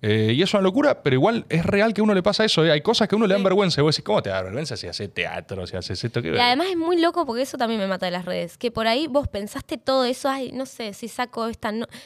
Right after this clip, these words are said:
Speaker 2: este libro", no sé qué. Bueno, con la escritura es distinto, pero por ahí yo, mm, no sé, digo, "Ay, no, es que mirá esa nota, qué horror".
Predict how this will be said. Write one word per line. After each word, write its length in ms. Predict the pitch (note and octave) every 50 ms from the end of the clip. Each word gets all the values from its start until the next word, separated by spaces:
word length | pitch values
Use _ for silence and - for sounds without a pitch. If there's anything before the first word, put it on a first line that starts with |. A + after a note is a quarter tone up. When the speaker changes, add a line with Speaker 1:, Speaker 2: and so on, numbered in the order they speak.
| -
Speaker 2:
este 280 | - B3 A3+ - - A#3
libro", 480 | A3+ A#3+ C4 C4 C4+ C4 B3 A#3+ A#3 A#3
no 100 | B3 B3
sé 140 | - C4
qué. 160 | B3 C4 C#4+ C#4 - - - - _ _ _ _
Bueno, 340 | - A3 A3+ G#3+ G3+ F#3+ F#3 - -
con 80 | - G#3+
la 80 | G#3+
escritura 260 | G#3 A3 A3+ A3+ A#3+ B3
es 60 | A3+
distinto, 420 | G#3 - - F#3 F3+ F3 E3+ D#3+ - - - - _ _ _
pero 280 | - A#3 A3+ A3 A3 G#3+
por 160 | G3 G#3+ G#3+ G#3+
ahí 320 | A3 A#3 C#4+ D#4+ D#4+ -
yo, 300 | - - - C4 A#3+ A3
mm, 120 | G#3 F#3 - _ _ _ _ _ _ _ _ - A2 E3+ E3 A2+ _ - A#2+ G#3
no 120 | A3+ A3+
sé, 160 | - - A#3
digo, 180 | G#3 A3 A3 C4
"Ay, 160 | D4 D#4+ D4+
no, 160 | D#4 D#4+ E4
es 80 | E4 D4
que 140 | - D#4 C4+
mirá 160 | C4+ C#4 D#4+
esa 180 | D#4 - D#4+
nota, 240 | D#4 D#4 D4+ - C#4+
qué 120 | C#4 - D4
horror". 200 | D4+ E4 E4+